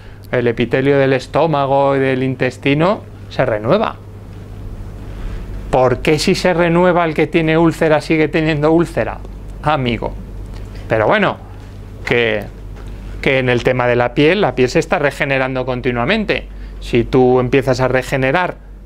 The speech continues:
y lo que sale nuevo está sano, pues lo otro se cae, punto.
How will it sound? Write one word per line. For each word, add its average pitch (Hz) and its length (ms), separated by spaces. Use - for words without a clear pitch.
y 123 160
lo 117 220
que 113 120
sale 127 420
nuevo 135 320
está 127 260
sano, 190 440
pues 117 180
lo 110 120
otro 117 280
se 123 200
cae, 226 240
punto. - 440